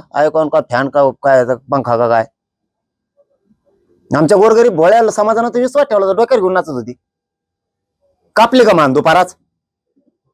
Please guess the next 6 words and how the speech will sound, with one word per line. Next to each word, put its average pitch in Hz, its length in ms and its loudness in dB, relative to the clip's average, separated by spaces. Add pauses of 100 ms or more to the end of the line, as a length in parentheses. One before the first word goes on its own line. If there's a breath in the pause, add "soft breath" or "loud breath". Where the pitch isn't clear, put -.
(960)
याला 214 200 4
पूर्वी 214 420 2
खेड्यात 175 240 0
म्हणायचं, 180 400 -2 (1900)
"गुळाची 175 360 2
सुरी, 175 260 0